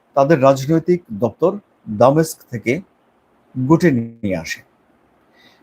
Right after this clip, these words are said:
এবং কাতারে এসে তারা তাদের রাজনৈতিক দপ্তর খোলে। এই যে সিরিয়ার গৃহযুদ্ধ শুরুর এক বছর পর হামাসের যা, তখন যারা শীর্ষ নেতা ছিলেন তাদের মধ্যে একজন ছিলেন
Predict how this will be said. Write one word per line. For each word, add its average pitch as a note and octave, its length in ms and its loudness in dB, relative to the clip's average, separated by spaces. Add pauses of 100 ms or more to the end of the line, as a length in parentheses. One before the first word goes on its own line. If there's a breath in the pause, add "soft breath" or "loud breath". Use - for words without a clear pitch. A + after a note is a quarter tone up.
(120)
এবং E3+ 260 4 (500)
কাতারে F#3+ 520 0 (280)
এসে F3 280 0
তারা B2+ 240 0
তাদের C3 300 -4
রাজনৈতিক B2 460 -2
দপ্তর G2 260 -4
খোলে। D2+ 300 -16 (1800 soft breath)
এই F3 140 6
যে F#3 400 2 (160)
সিরিয়ার G3 500 4
গৃহযুদ্ধ E3+ 500 0
শুরুর D#3+ 360 -2
এক B2 140 0
বছর B2 260 -6
পর G2+ 220 -2 (120)
হামাসের D3 440 0
যা, C#3+ 240 -2
তখন C#3 280 -2
যারা D#3 200 0
শীর্ষ - 340 -8
নেতা G#2+ 260 -6
ছিলেন F#2+ 340 -8 (520)
তাদের B2 240 4
মধ্যে C3 500 0 (140)
একজন A#2+ 320 0
ছিলেন B2 300 -2